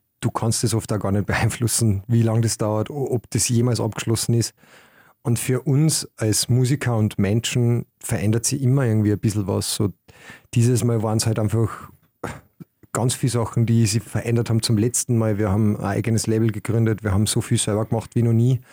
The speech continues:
Wir, wir sind quasi, also eh schon seit <laughs> zehn Jahren eine, eine O G, aber dieses Mal, finde ich, merkt man's noch ärger, dass,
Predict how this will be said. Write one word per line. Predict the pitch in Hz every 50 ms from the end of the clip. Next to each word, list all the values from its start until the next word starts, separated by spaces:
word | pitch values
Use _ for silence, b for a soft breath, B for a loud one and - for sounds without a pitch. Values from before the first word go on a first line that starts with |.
| B B B B B B B B B B
Wir, | 107 110 123 - _ _ _
wir | 160 131 117 120 110
sind | - 117 110 120 120
quasi, | - 120 113 107 117 117 117 113 117 - _ _ _ _ _ _ _ -
also | - 113 98 110
eh | - 117 117
schon | 113 123
seit | 117 - 120 110 104 - - - _ -
<laughs> | - - - - - - -
zehn | - - 123 113 113
Jahren | 110 107 113 120 98
eine, | 104 104 104 104 104 101 107 110 _ _ _ _ _ _ -
eine | 107 104 104 101 101 - -
O | - 117
G, | - - 95 107 127 139 127 _ _ _ _ _ -
aber | 107 95 107 104 101 101
dieses | - - - 117 110 113 -
Mal, | 120 113 110 107 104
finde | - - - 113 107 110
ich, | 107
merkt | 107 104 104 - - -
man's | 113 104 - -
noch | 113 110 110 110 110 110 - _ -
ärger, | - 101 107 110 110
dass, | - 110 98 - -